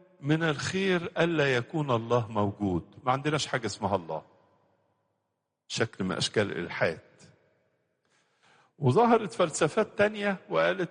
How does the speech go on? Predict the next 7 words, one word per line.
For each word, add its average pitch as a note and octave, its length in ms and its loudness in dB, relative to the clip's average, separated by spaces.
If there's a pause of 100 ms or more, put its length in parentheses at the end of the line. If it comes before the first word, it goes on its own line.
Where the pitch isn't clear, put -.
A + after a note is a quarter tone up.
(120)
"لقد C3 300 0 (120)
مات C#3 240 0
الله". G2 360 2 (1900)
وزي C#3+ 260 2
ما D3+ 100 -4
كانوا D#3+ 280 0
بيصلوا D#3+ 560 0